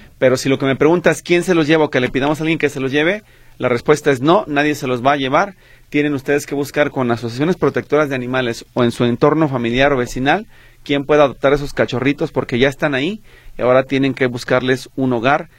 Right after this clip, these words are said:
Esa es la única salida que les queda. Lourdes García en el teléfono público. Adelante, dígame, buenos días.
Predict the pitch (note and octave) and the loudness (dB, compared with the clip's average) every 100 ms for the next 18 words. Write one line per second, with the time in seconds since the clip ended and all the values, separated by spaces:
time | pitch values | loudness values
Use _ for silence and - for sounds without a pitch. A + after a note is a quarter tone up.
0 | - - - C3+ D3 C3 C#3+ E3 D#3+ C#3 | -20 -12 -4 0 2 2 2 2 0 -2
1 | B2 B2+ B2+ A#2+ B2 A#2 - - G#2 - | 0 0 0 0 -2 -2 -6 -10 -10 -12
2 | - - - D#3 D#3+ F3 D3+ C3+ F3 F3 | -20 -20 2 4 4 2 2 -2 0 2
3 | E3 C#3 D#3 D#3+ D#3+ D#3 - F3+ G3 G3+ | 2 2 2 2 0 -2 -2 -2 -2 0
4 | F3 C#3 E3+ E3+ D3+ F3+ D3 B2+ D#3 D#3 | 2 4 2 0 0 2 4 4 2 2
5 | D3 D#3 B2 - - | 4 2 0 -10 -20